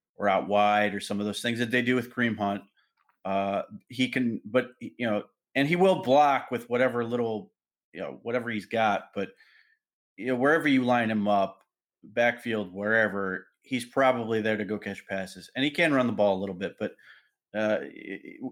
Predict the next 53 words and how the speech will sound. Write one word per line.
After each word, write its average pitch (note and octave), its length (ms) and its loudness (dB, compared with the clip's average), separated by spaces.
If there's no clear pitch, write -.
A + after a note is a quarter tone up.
you B2+ 340 -2
line C#3+ 220 4
him B2 140 4
up A#2 260 2
because A2+ 300 -6
he's G2 140 -10
a - 20 -10
receiving G2+ 380 -10
option, F#2 380 -8
and, G#2+ 240 -4
and G#2+ 240 -2
he's A#2 300 -4
good C#3+ 260 2
enough A#2 640 4
and G#2 160 -6
smooth C3 360 0
enough A#2 260 -2
with A2 100 -6
his G2+ 140 -8
hands G#2+ 640 -6
that G#2 340 0
he A#2+ 160 -4
can A#2+ 160 -4
open A2 300 -2
up G#2+ 140 -2
some G2+ 160 -6
things. G2 360 -8
So A2+ 120 -2
if A2 140 -6
you're B2 80 -2
just C3+ 220 -4
running, A#2 260 0
like, G2 340 -4
flares A2 560 4
and F#2+ 120 -4
swing G#2+ 260 -2
routes A2 300 2
out A2 200 2
to B2+ 80 -6
him, A#2 200 -2
that C3+ 160 4
may D3 180 4
open C#3+ 220 4
up C3+ 120 2
the C3 60 -2
middle B2+ 200 4
of A#2+ 60 0
the A2+ 120 -6
field A#2 180 -2
a G#2 40 -6
little G2 180 -6
bit. F2 300 -10
Uh, F2+ 420 -4